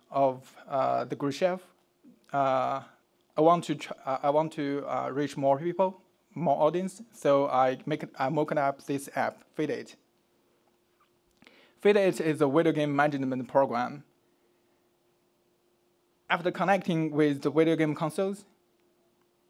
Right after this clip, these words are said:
the electronic pads, P P, and you see on the corner that guy, and we'll keep an eye, we'll keep an eye on users' gaming behaviors. If users overplayed,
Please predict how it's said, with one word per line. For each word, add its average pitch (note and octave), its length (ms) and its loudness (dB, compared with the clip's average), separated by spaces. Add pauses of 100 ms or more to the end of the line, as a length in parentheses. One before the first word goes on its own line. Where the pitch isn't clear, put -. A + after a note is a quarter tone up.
(880)
the F3 100 4
electronic F#3 560 2
pads, C3 380 -6 (120)
P F3+ 140 -10
P, C#3+ 400 -6 (100)
and C3+ 160 -14
you C3+ 100 -12
see C3 260 -12 (240)
on C3+ 60 -8
the C3 60 -10
corner C3+ 340 -10
that B2+ 180 -10
guy, C#3+ 240 -4 (680)
and D3 300 0 (240)
we'll E3 140 4
keep F3+ 200 0
an E3+ 80 4
eye, D#3 400 0 (120)
we'll D3+ 220 0
keep E3+ 220 -4
an D#3+ 60 -4
eye C#3+ 460 -2
on C#3+ 120 -4
users' C#3 680 -2
gaming D3 280 -2
behaviors. C3 600 -4 (520)
If D3 120 -6
users F3+ 520 2
overplayed, E3 720 0